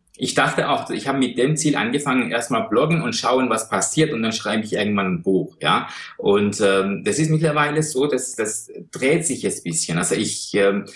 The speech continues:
ähm, gewinne immer mehr Liebe zum Bloggen. Also das ist ein richtiges Baby jetzt von mir und auch, ich finde es insofern sehr schön, äh, äh, zu bloggen, weil ich dann auch ein, äh, gleich Feedback bekomme, also von meinen Lesern.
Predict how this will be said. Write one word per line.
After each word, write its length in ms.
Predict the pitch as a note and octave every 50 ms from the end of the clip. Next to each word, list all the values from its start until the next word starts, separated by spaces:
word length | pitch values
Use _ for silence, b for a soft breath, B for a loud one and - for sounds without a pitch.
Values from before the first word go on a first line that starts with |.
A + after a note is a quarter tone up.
| B B B B - -
ähm, 1120 | F#2 F#2+ G2+ G2+ G2 G2 G2+ G2 G2 G2+ G2+ G2 F#2+ F#2+ F#2 F#2 F2+ D#2+ F2+ F2+ - - -
gewinne 480 | A#2 G#2+ - A2 A2+ C3 D3+ E3 D#3+
immer 200 | C3 C3 C3 B2
mehr 280 | A2+ A2 G#2 G#2 G#2+ G#2 G2
Liebe 320 | G2 G2+ A2+ B2+ D3 C#3+ E3
zum 260 | D#3+ - A#2+ A2+ G#2
Bloggen. 400 | - - - A#2+ C#3+ - F#3+ F#3+
Also 320 | E3 B2 - A2+ G2+ F#2+ - - - - - - - - -
das 140 | G2+ - -
ist 140 | G#2 G#2+
ein 120 | A#2+ A2+ G#2+
richtiges 420 | G#2+ A2+ - - G#2+ G#2 F#2+ -
Baby 300 | - F#2+ G#2+ C3+ D3+ D#3+
jetzt 200 | D3+ D3 C3+ -
von 200 | - C#3+ C3+ C3
mir 280 | C3 C3 C3 C3 C3 C3 B B B B B D#3+
und 280 | B A2+ A2+ A2+ A2+ -
auch, 200 | - A#2+ - -
ich 140 | - - -
finde 200 | C#3 C#3 C#3+ C#3
es 80 | -
insofern 640 | C3 A2+ - - - C3 D#3+ E3 - E3+ D#3 D3+ C3+
sehr 240 | - - A#2+ A#2+ B2
schön, 520 | - - - G#2 G#2+ B2+ D3+ D#3 D#3 - -
äh, 280 | A2 A2+ A#2 A2 G#2+ A2 B B B B B B -
äh, 420 | - - F#2+ G#2 G2+ G2+ G#2 G#2
zu 220 | G2+ - - - -
bloggen, 540 | - G2 G2+ A#2+ B2+ - D3+ C#3 B2+ A#2 -
weil 200 | G#2+ A2+ G#2+ -
ich 200 | B2+ - - -
dann 220 | B2+ A#2+ A#2+ A2+
auch 200 | - G#2 A2 G#2+
ein, 280 | G#2+ G#2 G2+ F#2+ F2 -
äh, 360 | - G2 G#2+ G#2 G#2 G2+ G2 -
gleich 320 | - A2+ G2+ D#3 D#3+ -
Feedback 460 | - - E3 E3 - - E3+ D#3+ -
bekomme, 520 | - D#3+ D#3 - D#3+ D3+ D#3+ E3+ F#3 F#3+ - -
also 220 | - - - A#2+
von 180 | A2+ - A2+ A2
meinen 240 | G#2+ G2 G2 G2 G2
Lesern. 560 | F#2 G2+ A2+ C3 B2 - - D#3 E3+ E3 -